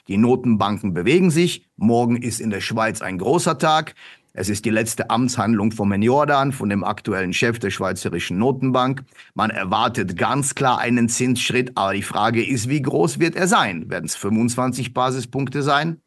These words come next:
oder werden es fünfzig Basispunkte sein? Ich schätze die Wahrscheinlichkeit auf sechzig vierzig. Ich habe das auch schon auf Twitter kundgetan heute, weil ich sehr viele Anfragen hatte betreffend dieses Tages morgen.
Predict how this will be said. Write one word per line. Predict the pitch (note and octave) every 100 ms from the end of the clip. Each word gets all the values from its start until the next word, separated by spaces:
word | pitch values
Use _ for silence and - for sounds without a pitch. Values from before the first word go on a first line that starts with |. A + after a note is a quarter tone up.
| _ -
oder | F#2+ G2
werden | G#2+
es | A#2
fünfzig | - F#3 A#2+ G2 -
Basispunkte | D#2 D#2+ D#2 - B1+ C2+
sein? | D2 C#2 D#2+ _ - - _ _
Ich | C#3+ E3+ - - -
schätze | - C3 B2
die | A#2+
Wahrscheinlichkeit | G#2+ A2 A2+ A2+ A#2 A2+ G#2+
auf | F#2+
sechzig | E2 G#2 G2+ - -
vierzig. | C3+ C#3 C#3 C#3+ C#3
Ich | G2+
habe | G2
das | - F#2+
auch | G2+ F#2+
schon | - G#2
auf | F#2
Twitter | - A2+ A2+ A#2
kundgetan | C#3+ D3 C#3 D3+ C#3+ C3+ C#3+ C#3 -
heute, | A2+ B2 A#2+ A#2
weil | G#2 F#2
ich | F#2+
sehr | G#2
viele | - A2 F#2+
Anfragen | A#2 A#2 A2 A2 G#2
hatte | G2+ A2
betreffend | E2 F#2+ G#2+ G#2 G#2+ F2+
dieses | A2+ G#2+ G#2
Tages | - G#2 A2 G2
morgen. | F#2+ G#2+ C3 C#3+ C3+